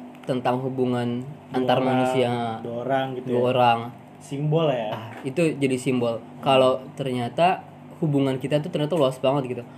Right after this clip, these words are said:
Speaker 1: Hubungan kita sama alam, hubungan kita sama Tuhan, hubungan kita sama,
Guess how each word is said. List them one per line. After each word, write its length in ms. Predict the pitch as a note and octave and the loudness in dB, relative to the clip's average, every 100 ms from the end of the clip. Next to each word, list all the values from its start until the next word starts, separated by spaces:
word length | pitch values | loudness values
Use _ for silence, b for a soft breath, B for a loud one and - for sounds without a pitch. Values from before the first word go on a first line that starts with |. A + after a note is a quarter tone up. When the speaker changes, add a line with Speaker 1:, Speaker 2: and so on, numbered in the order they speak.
| - | -8
Speaker 1:
Hubungan 340 | C#3 C3 C3 B2 | 0 2 2 0
kita 180 | B2+ | -2
sama 240 | B2 B2 A#2 | -2 -2 2
alam, 400 | C#3+ C#3 A#2+ B2 | 4 6 6 2
hubungan 280 | B2+ B2 A#2+ | -2 -4 -4
kita 160 | A#2 A#2+ | -6 -6
sama 220 | B2 A#2 | -6 -4
Tuhan, 320 | C#3+ C3 A#2+ A#2 | -4 -2 -2 -4
hubungan 200 | A#2+ A#2+ | -6 -6
kita 160 | B2 | -8
sama, 300 | A#2 A2+ A#2 | -8 -8 -8